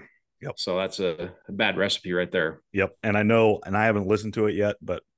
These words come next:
Speaker 1: today on Mur-, Murph and Andy, Jamie Pollard was on there, and we got an email. Um, season ticket holders and, and everybody got it.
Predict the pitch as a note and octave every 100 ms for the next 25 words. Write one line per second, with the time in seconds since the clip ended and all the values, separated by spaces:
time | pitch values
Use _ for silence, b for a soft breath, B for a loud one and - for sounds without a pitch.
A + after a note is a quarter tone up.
0 | _ _ _ _ A2 G#2+ G#2 G2 G#2 -
1 | A2 G2+ G2+ F#2+ F#2 F2 G2 F#2 F2+ G2
2 | F#2 F2 F2 F2+ F2+ F#2 - A2 C3 B2+
3 | B2 A2 G#2+ G#2+ G#2 G#2 _ _ _ _
4 | _ - E2 D#2+ G2+ _ - F#2+ F2 F#2
5 | F2 - F2+ E2+ E2+ F2 D#2+ - F2 E2+
6 | E2+ F#2 F2 F2 G2 F#2